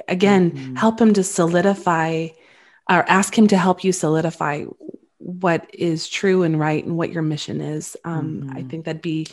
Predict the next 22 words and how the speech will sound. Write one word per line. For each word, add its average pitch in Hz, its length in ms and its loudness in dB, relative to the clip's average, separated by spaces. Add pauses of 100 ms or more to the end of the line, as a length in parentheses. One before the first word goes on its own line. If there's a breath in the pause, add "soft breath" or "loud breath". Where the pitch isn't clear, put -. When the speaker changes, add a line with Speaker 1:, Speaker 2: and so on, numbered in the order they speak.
(440 loud breath)
Speaker 1:
first 196 260 2
and 175 160 2
foremost. 156 500 0
And 170 320 0
again, 175 440 4
I 175 100 -4
think 175 160 -6
we've 170 180 -6
been 156 180 2
kinda 156 460 0
dr-, 180 400 -4 (120)
beating 190 260 2
this 185 140 4
drum, 180 240 4
connect 208 400 4
with 262 160 2
a 285 40 6
small 262 260 4
group 254 260 -2
of 262 120 -10
people 226 640 0 (520 loud breath)
that 175 640 -2